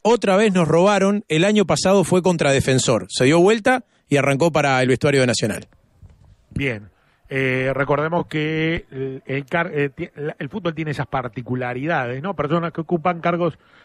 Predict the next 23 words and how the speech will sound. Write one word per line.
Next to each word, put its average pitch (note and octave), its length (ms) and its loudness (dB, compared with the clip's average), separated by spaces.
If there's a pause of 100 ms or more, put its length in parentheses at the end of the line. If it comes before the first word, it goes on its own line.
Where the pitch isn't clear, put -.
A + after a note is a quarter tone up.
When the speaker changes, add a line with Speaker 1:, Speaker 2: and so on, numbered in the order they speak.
(140)
Speaker 2:
determinados F3+ 580 -4
no G3 160 -2
tiene F#3+ 640 -2
la D#3+ 140 -2
posibilidad, F3 800 -2
la, D#3 420 -2 (340)
la D3 200 0
auf F3+ 220 -2
de E3 120 -2
sancionarlo. D#3 580 0
Digo G#3 200 -2
esto G#3+ 260 0
como, B2+ 360 -6 (220)
como C3+ 160 -4
en D3 60 -2
otro, C#3+ 360 -2
en B2+ 140 -4
otro D#3+ 160 -2
momento C#3+ 240 -4
fue C#3 140 -6
Morena, C3+ 500 0
de A#2+ 80 2
repente D3 460 -2